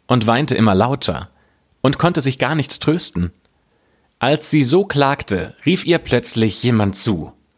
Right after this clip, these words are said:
Was hast du nur, Königstochter? Du schreist ja, dass sich ein Stein erbarmen möchte.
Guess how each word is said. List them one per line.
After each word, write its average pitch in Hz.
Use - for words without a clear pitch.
Was 196
hast 123
du 285
nur, 269
Königstochter? 139
Du 262
schreist 226
ja, 214
dass 208
sich 196
ein 180
Stein 233
erbarmen 190
möchte. 151